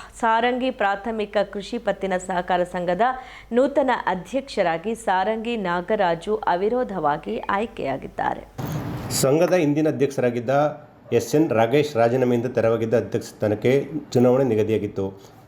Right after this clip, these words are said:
Speaker 2: ಅಧ್ಯಕ್ಷ ಸ್ಥಾನ ಬಯಸಿ ಸಾರಂಗಿ ನಾಗರಾಜು ಹೊರತುಪಡಿಸಿ ಉಳಿದ ಯಾವ ನಿರ್ದೇಶಕರು ನಾಮಪತ್ರ ಸಲ್ಲಿಸದ ಕಾರಣದಿಂದ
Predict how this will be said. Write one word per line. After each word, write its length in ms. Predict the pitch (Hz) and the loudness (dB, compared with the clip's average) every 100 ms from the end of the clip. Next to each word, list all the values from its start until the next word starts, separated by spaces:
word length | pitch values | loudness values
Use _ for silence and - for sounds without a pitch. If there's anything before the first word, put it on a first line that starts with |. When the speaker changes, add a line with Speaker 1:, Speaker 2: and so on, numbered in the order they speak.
| - | -4
Speaker 2:
ಅಧ್ಯಕ್ಷ 300 | 123 165 - | 0 0 0
ಸ್ಥಾನ 260 | 151 143 | 2 4
ಬಯಸಿ 420 | 131 127 123 156 151 | 4 2 4 2 4
ಸಾರಂಗಿ 420 | 123 123 131 131 | 2 4 4 4
ನಾಗರಾಜು 420 | 113 117 117 120 | 2 4 2 2
ಹೊರತುಪಡಿಸಿ 480 | 110 107 101 101 139 | -2 -2 -4 -2 -2
ಉಳಿದ 260 | 110 113 | 0 0
ಯಾವ 300 | 123 107 107 | 2 4 4
ನಿರ್ದೇಶಕರು 580 | 120 104 110 - - 120 | 2 2 -2 -2 -2 0
ನಾಮಪತ್ರ 480 | 117 101 117 - 117 | 0 0 -2 -2 -2
ಸಲ್ಲಿಸದ 400 | 110 104 - 107 | -2 -4 -2 0
ಕಾರಣದಿಂದ 420 | 104 95 95 120 | 2 2 2 2